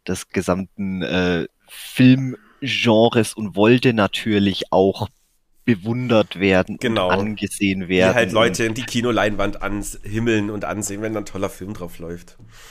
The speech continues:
Speaker 1: Ganz genau. So, also das war ein ganz, ganz
Speaker 2: Ja.
Speaker 1: großes Motiv dabei.
Speaker 2: Ja, und irgendwann kommt's dann langsam zum Showdown zwischen Birdie und dem Wesen.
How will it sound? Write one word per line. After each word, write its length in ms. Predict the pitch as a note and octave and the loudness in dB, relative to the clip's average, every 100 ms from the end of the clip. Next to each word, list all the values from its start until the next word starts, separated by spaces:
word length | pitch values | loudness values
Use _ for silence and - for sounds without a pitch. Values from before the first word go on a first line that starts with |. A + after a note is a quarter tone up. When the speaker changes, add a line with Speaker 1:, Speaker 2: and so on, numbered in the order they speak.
| A2 - | -10 -2
Speaker 1:
Ganz 340 | G#2+ G#2 - | -2 -2 -4
genau. 520 | A2+ G#2 G2 F#2+ F#2+ - - - - _ _ _ _ _ _ _ - - | -2 0 2 2 2 -2 -10 -10 -12 _ _ _ _ _ _ _ -16 -6
So, 140 | - | 0
also 180 | F2+ F2+ | 0 2
das 220 | F#2 - | -2 0
war 80 | F2+ | -2
ein 80 | F#2 | 0
ganz, 400 | F2 E2 - - _ | -4 -4 -10 -18 _
ganz 160 | F2+ G2+ | -4 -2
Speaker 2:
Ja. 180 | F#2 | 0
Speaker 1:
großes 340 | F#2 F2 F2+ - | -2 -4 -10 -10
Motiv 460 | E2 - - F#2 | -12 -10 -10 -8
dabei. 580 | - E2+ D#2+ - D#2 D#2+ - _ _ _ _ | 0 2 0 0 -2 -2 -6 _ _ _ _
Speaker 2:
Ja, 180 | A2 A#2 | 2 2
und 140 | A2 | 0
irgendwann 840 | C3+ B2+ D3 B2+ C#3 D#3+ D#3+ D3+ | -4 -4 -2 -2 -2 -2 -6 -8
kommt's 460 | - B2 A#2+ - - _ - | -8 -8 -8 -10 -12 _ -4
dann 140 | A#2 | 0
langsam 380 | G#2+ A#2+ - A2+ | 0 -2 -6 -8
zum 180 | - G#2+ | -8 -8
Showdown 500 | - A2 B2+ D3 D#3 | -4 -2 0 -2 -2
zwischen 360 | A#2 G#2+ G#2 | -8 -6 -4
Birdie 320 | A2 G#2 A2+ G#2+ | 2 4 4 -4
und 100 | F#2 | -8
dem 160 | E2+ | -8
Wesen. 400 | F2+ G2+ - A3+ | -8 -8 -10 -12